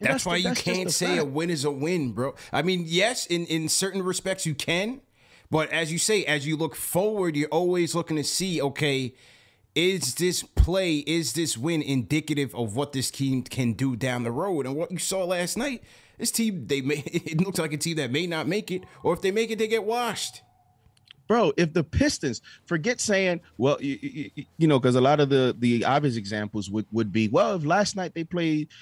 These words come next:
Speaker 1: you know, the, the Hawks, or if they played the Nets, or if
Speaker 2: Mm.
Speaker 1: they played the, the Bucks, they would have lost. Forget that. If last night they would have played the rosters,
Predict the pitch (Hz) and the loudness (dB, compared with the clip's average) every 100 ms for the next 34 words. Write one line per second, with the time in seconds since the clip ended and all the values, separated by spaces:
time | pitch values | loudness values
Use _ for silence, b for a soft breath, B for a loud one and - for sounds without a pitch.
0 | B - 143 123 120 117 117 110 104 160 | B 0 2 4 2 2 0 0 2 2
1 | 202 - 131 120 113 160 - 165 151 113 | 0 -4 -10 -8 -6 -8 -4 -2 0 2
2 | 131 214 - 127 117 98 147 143 160 156 | 4 2 -2 -6 -4 -2 -4 -2 -2 0
3 | 139 - B B 123 123 113 98 185 208 | -2 -6 B B 0 0 2 2 2 2
4 | - 151 147 151 120 123 139 151 - b | -2 -6 -2 -2 -2 -2 -2 -4 -8 b
5 | b - 143 233 262 220 202 - B - | b -6 -2 -2 -2 -2 -2 -4 B -8
6 | 175 165 254 262 240 220 214 220 208 - | -4 0 -2 -2 -6 -2 -2 -2 -4 -4
7 | 202 165 165 147 110 104 107 110 180 311 | -6 -4 -4 -4 -6 -14 -12 0 2 2
8 | - 156 107 - | 0 -2 -4 -6